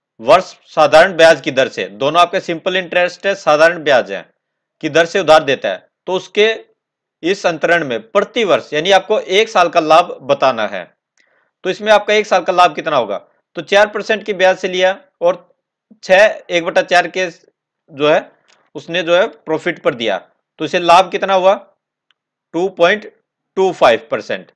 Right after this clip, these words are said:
एक साल में इतना परसेंट लाभ हुआ, तो यही आपको निकालना है, पाँच हजार का टू पॉइंट टू फ़ाइव परसेंट। तो परसेंट हटाएंगे, upon में फ़ाइव थाउजेंड into में टू टू फ़ाइव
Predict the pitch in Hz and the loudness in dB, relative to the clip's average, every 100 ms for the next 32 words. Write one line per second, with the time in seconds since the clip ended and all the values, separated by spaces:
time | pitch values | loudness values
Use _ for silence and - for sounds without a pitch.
0 | _ _ _ - 151 151 175 175 185 190 | _ _ _ -4 -4 0 -2 -2 -4 -4
1 | 196 185 196 180 190 185 175 196 - _ | -4 -6 -8 0 0 2 0 -4 -6 _
2 | _ _ 143 139 165 175 170 165 151 160 | _ _ -4 0 2 0 0 -4 0 0
3 | 165 190 - _ 151 151 160 147 156 151 | 0 -4 -8 _ -2 -2 -2 0 2 2
4 | 175 277 _ _ _ _ _ - 160 170 | -2 -2 _ _ _ _ _ -8 -6 -2
5 | 165 202 202 - 175 - 175 214 135 - | -2 -2 -8 -10 -6 -2 -2 -2 -6 -6
6 | 101 87 _ _ - 123 135 165 165 147 | -10 -12 _ _ -20 -10 -8 -6 -8 -2
7 | 156 156 180 - - 131 143 151 175 254 | 0 0 -2 -8 -10 -8 -8 -6 -6 -8
8 | _ _ _ _ _ _ _ _ - 131 | _ _ _ _ _ _ _ _ -4 -4
9 | 139 156 147 185 226 _ _ _ _ _ | 0 -2 0 -4 -6 _ _ _ _ _
10 | _ _ _ - 127 147 151 175 208 _ | _ _ _ -16 -10 -6 -4 -6 -8 _
11 | _ _ - 151 185 269 _ _ _ _ | _ _ -10 -6 -6 -10 _ _ _ _
12 | _ _ _ _ _ _ _ _ _ - | _ _ _ _ _ _ _ _ _ -10
13 | 151 151 147 156 | -8 -4 0 2